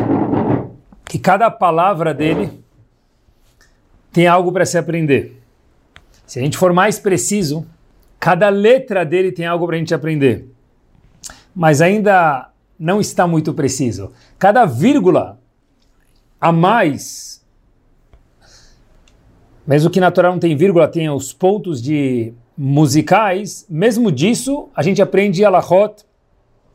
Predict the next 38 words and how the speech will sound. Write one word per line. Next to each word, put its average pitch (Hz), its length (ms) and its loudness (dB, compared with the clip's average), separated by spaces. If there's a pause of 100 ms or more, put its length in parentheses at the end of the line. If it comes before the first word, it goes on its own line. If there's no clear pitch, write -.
(100)
e 170 80 -2
aprende 175 340 -2
coisas 175 240 0
importantes. - 1300 -6
Então, 214 320 2
quando 180 220 -2
a 170 80 4
Torá 190 240 2
repete 226 560 0
algum 165 260 -2
assunto, 170 640 -4 (340)
é 156 100 -2
algo 220 520 2 (200)
de 190 140 -6
a 175 60 0
gente 190 220 -4
ficar 196 300 0
assim, 202 240 -4
uau! 147 480 -2 (360)
Porque 151 200 -8
se 151 100 -4
a - 20 0
gente 175 120 0
aprende 220 340 2
algo 240 220 2
de 190 80 -8
uma 233 160 -2
vírgula, 147 400 -2
se 123 60 -12
a - 20 -12
gente 147 100 -4
aprende 196 260 -2
algo 233 220 2
de 170 140 -2
uma 247 180 2
letra 214 520 2
a 151 120 -2
mais, 185 580 0